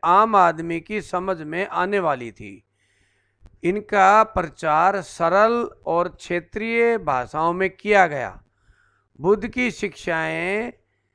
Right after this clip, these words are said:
सुत्त पिटक में संकलित की गई हैं। सुत्त पिटक में कैसे संकलित की गई हैं? कहानियों के आधार पर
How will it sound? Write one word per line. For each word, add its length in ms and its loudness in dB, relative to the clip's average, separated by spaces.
सुत्त 340 -8
पिटक 280 -6
में 180 -2
संकलित 640 -8
की 200 -2
गई 240 -4
हैं। 520 -6
सुत्त 400 -6
पिटक 360 -2
में 560 0
कैसे 360 4
संकलित 560 -6
की 140 -6
गई 180 -4
हैं? 520 -8
कहानियों 640 -4
के 360 -8
आधार 840 0
पर 600 -4